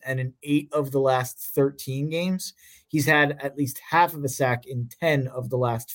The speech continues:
fourteen games. Um, so I, I think George Karlaftis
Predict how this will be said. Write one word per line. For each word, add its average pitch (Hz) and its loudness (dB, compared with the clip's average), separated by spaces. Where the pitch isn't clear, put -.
fourteen 143 -2
games. - -14
Um, 123 2
so 143 2
I, 156 2
I 156 4
think 151 0
George 143 2
Karlaftis 131 2